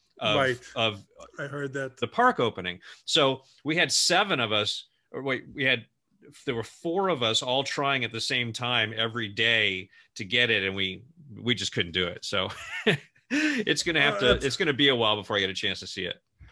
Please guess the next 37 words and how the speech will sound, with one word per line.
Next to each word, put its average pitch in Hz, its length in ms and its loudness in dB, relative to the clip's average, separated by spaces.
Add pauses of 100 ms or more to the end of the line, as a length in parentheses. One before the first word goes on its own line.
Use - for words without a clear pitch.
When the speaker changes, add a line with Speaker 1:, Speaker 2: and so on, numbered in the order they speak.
(320)
Speaker 2:
I 170 160 6
have 165 280 2
to 160 80 0
see 147 120 -2
that 139 160 2
ride 131 280 0
too. 131 140 -2
I 131 100 -2
mean, 139 140 -4
I, 135 200 2
I, 143 440 -2 (260)
that's 160 200 -2
one 156 100 -2
of - 20 2
the 135 100 0
things. 127 160 -2
What, 180 160 2
okay, 156 320 2
now 143 240 -2 (380)
I'll 170 160 4
ask, - 220 2 (600)
what's 165 300 2
your, 160 160 8 (140)
what 208 120 4
are 247 40 6
your 175 120 8
must 139 460 4 (240)
go-tos? 147 680 0 (200)
What 165 80 -4
are 196 40 2
your 208 80 2
must 175 260 2
go-to 160 340 0
rides 147 320 2
Speaker 1:
Um, 147 420 4
Speaker 2:
each 147 200 -8
time? 135 300 -2